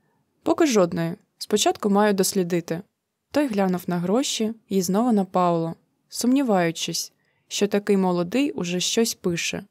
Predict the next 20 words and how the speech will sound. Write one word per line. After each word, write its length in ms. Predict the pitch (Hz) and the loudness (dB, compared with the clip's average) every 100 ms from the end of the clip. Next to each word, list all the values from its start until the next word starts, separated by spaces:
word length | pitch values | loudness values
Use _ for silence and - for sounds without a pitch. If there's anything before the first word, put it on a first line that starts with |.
| _ | _
хіба 300 | - - 349 | -12 -2 2
для 160 | 285 254 | 2 2
газет, 520 | 262 269 202 170 - _ _ | 2 2 2 0 -4 _ _
які 260 | 208 220 226 | 0 0 2
були 240 | 202 214 | 4 6
частиною 640 | 214 226 226 - 311 302 285 | 4 0 -2 0 2 4 4
невидимої 640 | 202 180 226 214 208 202 | 4 4 2 4 4 2
пошти. 560 | 202 185 170 - - - _ _ _ _ | 2 0 0 -2 -6 -10 _ _ _ _
Він 200 | 214 320 | 0 2
потягнувся 600 | 370 247 214 208 226 - | 2 2 2 2 2 0
за 120 | 190 190 | 0 0
грошима, 640 | 180 170 - 277 262 262 - - | 0 -4 -2 0 0 -2 -8 -8
та 100 | 185 | -4
Пауло 420 | 190 220 247 202 | 2 2 4 2
його 260 | 180 180 | 0 -2
зупинив. 480 | 175 175 175 165 160 - _ _ _ _ | -4 -6 -6 -6 -6 -12 _ _ _ _
"Лише 200 | - - | -2 0
п'ять 220 | 214 294 - | 2 0 2
хвилин 280 | 254 247 | 2 4
розмови. 460 | 247 254 202 170 165 | 4 4 4 2 -4